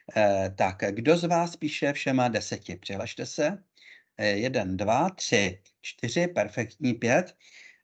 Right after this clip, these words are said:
Eh, kdo z vás má státnici z psaní strojem, z těch pěti? Má někdo?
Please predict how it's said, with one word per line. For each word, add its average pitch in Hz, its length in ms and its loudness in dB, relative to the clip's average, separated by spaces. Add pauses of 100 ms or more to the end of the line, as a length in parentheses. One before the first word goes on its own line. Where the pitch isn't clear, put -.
Eh, 110 180 6
kdo 127 200 4
z 156 60 0
vás 170 280 0
má 156 160 2
státnici 127 640 0
z 101 60 -10
psaní - 340 -8
strojem, 92 480 -6
z - 80 -12
těch 107 140 -6
pěti? 98 460 -2 (220)
Má 185 120 2
někdo? 160 520 2